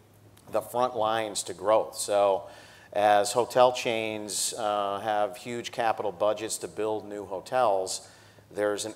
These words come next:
army of people they need not only to staff them, but to support them as well. And those are the jobs they're looking to fill. So that, that, from my opinion, is, is why it's a really,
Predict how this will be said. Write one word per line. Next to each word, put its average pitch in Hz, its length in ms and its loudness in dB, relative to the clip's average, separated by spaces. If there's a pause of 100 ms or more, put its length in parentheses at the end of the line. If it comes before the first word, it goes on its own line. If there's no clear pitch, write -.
army 117 380 -2
of 98 100 -8
people 113 340 -6
they 101 200 -4
need 104 500 -6
not 107 180 0
only 104 200 -4
to 95 100 -4
staff 120 480 -2
them, 98 220 -8
but 90 140 -10
to 95 80 -12
support 104 500 -6
them 92 160 -10
as 82 120 -12
well. 92 580 -2
And 92 120 -12
those 98 180 -8
are 95 60 -12
the 87 100 -10
jobs 90 380 -6
they're 90 100 -12
looking 87 300 -12
to 76 40 -14
fill. 80 360 -10
So 82 360 -12 (540)
that, 135 260 6
that, 156 160 8
from 120 120 0
my 117 180 4
opinion, 98 380 -4
is, 92 220 -6
is 92 240 -12
why 101 440 2
it's 98 360 -2
a 95 80 -8 (220)
really, 104 420 -8